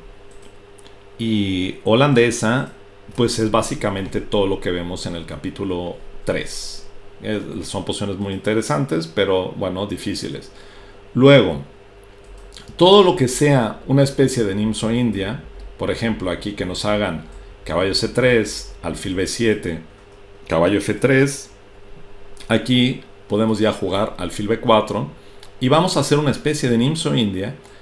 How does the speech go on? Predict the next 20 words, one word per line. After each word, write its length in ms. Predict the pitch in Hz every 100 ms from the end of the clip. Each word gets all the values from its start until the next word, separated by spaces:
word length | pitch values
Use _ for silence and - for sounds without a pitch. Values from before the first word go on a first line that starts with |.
| - -
pero 260 | 151 151 170
nimso 340 | 147 127 131
indias 460 | 139 139 139 135 -
en 100 | 117
las 140 | 110
que 120 | -
vamos 280 | 107 113 120
a 80 | 110
tener 360 | 107 104 107 -
esta 300 | 107 101 104
opción, 400 | 104 - 135 104 - - - - -
¿sí? 180 | - 107
Vamos 220 | 110 104
a 40 | 95
hacer 160 | 104
un 120 | 107
híbrido 540 | 113 127 113 113 127 139 - - -
de 400 | - 120 123 120 - - - -
nimso 440 | 120 131 139 139 131
india 560 | 127 120 117 127 135